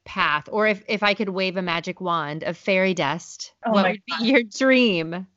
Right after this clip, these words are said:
Speaker 2: <laughs> I have a couple. One is lit-, I kid you not, the first thing that popped in my head was, "Can my audition book just be complete and ready, and I don't have to do any more work on it?" Because I feel like it's a never-ending project. It's like a
Speaker 1: Says,
Speaker 2: scrapbook.
Speaker 1: says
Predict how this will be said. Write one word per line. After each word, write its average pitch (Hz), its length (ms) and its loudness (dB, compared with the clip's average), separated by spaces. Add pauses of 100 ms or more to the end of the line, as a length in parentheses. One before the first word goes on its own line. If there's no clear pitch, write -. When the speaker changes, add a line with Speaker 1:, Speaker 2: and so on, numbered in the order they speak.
Speaker 2:
<laughs> - 580 -20
I - 340 4 (360)
have 302 260 8
a 285 60 2
couple. 247 520 2 (680)
One 277 260 6
is 269 140 4
lit-, 240 280 -2 (140)
I 226 80 2
kid 226 240 -2
you 247 60 4
not, 202 140 2
the 202 60 -4
first 226 220 -4
thing 240 80 -4
that 220 80 -6
popped 220 200 -4
in 214 40 -4
my 202 80 0
head 202 240 0
was, 196 240 2 (100)
"Can 226 120 0
my 220 140 8
audition 233 440 4
book 240 220 -4
just - 180 -10
be 208 300 -4 (320)
complete 220 400 -2
and 214 160 2
ready, 196 280 6
and 190 120 4
I 180 80 0
don't 185 180 4
have 185 200 -4
to 180 280 4 (720)
do 220 160 0
any 202 120 2
more 190 180 6
work 180 240 6
on 202 100 6
it?" 226 160 6
Because 208 240 -2
I 180 80 4
feel 196 220 0
like 196 100 2
it's 208 140 -6
a 196 40 -2
never-ending 185 600 2
project. 175 560 -6 (100)
It's 208 120 -8
like 196 120 0
a 233 40 4
Speaker 1:
Says, 220 80 2
Speaker 2:
scrapbook. 208 260 2
Speaker 1:
says 220 340 4